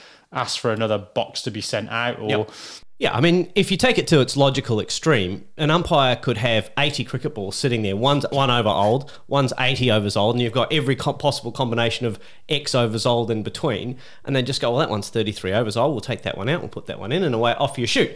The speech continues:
Speaker 2: Uh, but, I mean, that's taking it to a logical extreme. Let's just live with the vagaries of cricket and move on.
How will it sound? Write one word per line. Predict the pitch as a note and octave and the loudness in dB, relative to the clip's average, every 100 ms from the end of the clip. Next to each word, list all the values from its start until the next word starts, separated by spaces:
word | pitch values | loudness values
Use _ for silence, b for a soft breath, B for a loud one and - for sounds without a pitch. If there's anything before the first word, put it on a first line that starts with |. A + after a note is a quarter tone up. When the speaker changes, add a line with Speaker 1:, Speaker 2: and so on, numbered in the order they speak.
| B B B B | B B B B
Speaker 2:
Uh, | C3 C#3 - | 0 0 -4
but, | D3 G3+ E3+ | 0 2 4
I | |
mean, | F#3 F#3+ | 2 2
that's | C3+ - | 0 -2
taking | A#2 A2 G2+ | -2 -2 -4
it | - | -4
to | G2+ | -4
a | |
logical | G2 F#2+ G2+ F#2+ | -4 -6 -6 -8
extreme. | - - G#2+ | -4 -2 0
Let's | C3 A2+ | 0 -2
just | A2 - | -6 -2
live | G#2+ | -2
with | G#2 - | -2 -4
the | F2+ | -4
vagaries | F2+ F#2 F2 F2+ F2+ | -2 -2 -4 -6 -10
of | - | -14
cricket | - - G#2+ | -14 -12 -10
and | |
move | F#2+ F2+ | -8 -6
on. | F2+ | -8